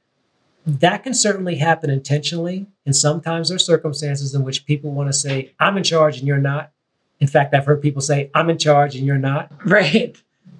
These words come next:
Speaker 1: But there's sometimes that that happens unintentionally. And I'm gonna give you an example. I was a college professor for four years, for, uh, for two years at Eastern Michi-, Eastern Michigan University, and then for four years at Wayne State University in Detroit.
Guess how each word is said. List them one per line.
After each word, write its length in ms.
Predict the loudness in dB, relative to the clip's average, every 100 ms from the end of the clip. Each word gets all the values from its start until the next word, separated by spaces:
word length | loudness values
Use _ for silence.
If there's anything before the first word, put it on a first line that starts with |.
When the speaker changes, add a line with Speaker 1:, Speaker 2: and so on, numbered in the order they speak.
| -2 4
Speaker 1:
But 180 | 4
there's 200 | 4 0
sometimes 720 | 2 0 0 2 2 0 -2 2
that 200 | 2 2
that 140 | 0
happens 600 | 0 -2 -2 -2 -2 -4 -6
unintentionally. 720 | -4 -2 -2 -2 -4 -8 -12
And 80 | -4
I'm 60 |
gonna 140 | -2 0
give 120 | 2
you 60 | 2
an 60 |
example. 460 | 0 -4 -6 -8 _ _ _ _ _ _ 0
I 60 | 2
was 100 | 2
a 60 |
college 320 | 4 4 4 -2
professor 580 | 0 2 2 -2 -12 -10
for 100 | -10
four 300 | -2 0 2
years, 500 | 2 0 -2 -2 -4
for, 380 | -6 -8 -6 -6
uh, 40 |
for 140 | -4 -4
two 200 | -2 0
years 340 | 4 4 4
at 120 | 0
Eastern 280 | 0 -4 -4
Michi-, 580 | -6 -6 -8 -6 -8 -2
Eastern 420 | 2 2 2 -2
Michigan 380 | 0 -2 -4 -4
University, 640 | -2 0 0 0 -6 -8 -12 _ _ _ 0
and 100 | 0
then 100 | 0
for 120 | -6
four 280 | 0 2 2
years 440 | 2 2 0 -2
at 240 | -8 -6 0
Wayne 200 | 0 0
State 200 | -4 -4
University 580 | -2 -2 -2 -2 -2
in 80 | -2
Detroit. 500 | -4 -6 0 0 0